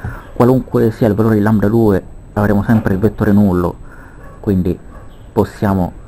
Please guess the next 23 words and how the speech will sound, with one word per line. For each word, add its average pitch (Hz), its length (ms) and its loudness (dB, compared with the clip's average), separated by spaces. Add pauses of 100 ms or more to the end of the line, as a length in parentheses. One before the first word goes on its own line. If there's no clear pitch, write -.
(140)
trascurare 98 1120 0 (760)
lambda 95 340 2
due, 92 360 0 (2750)
mentre 127 460 0 (200)
lambda 151 400 4
uno 101 320 2 (280)
deve 117 220 4
essere 104 320 2
nullo. 98 420 2 (1080)
Abbiamo 151 360 2
un 214 140 6
coefficiente 160 500 2
da, 127 240 4 (100)
da 123 120 0
annullare, 139 580 2
quindi 151 420 2 (460)
il 180 140 4
rango 101 640 2 (240)
di 139 120 2
questa 151 240 2
matrice 123 440 0 (100)
è - 180 0 (100)
uno. 98 340 4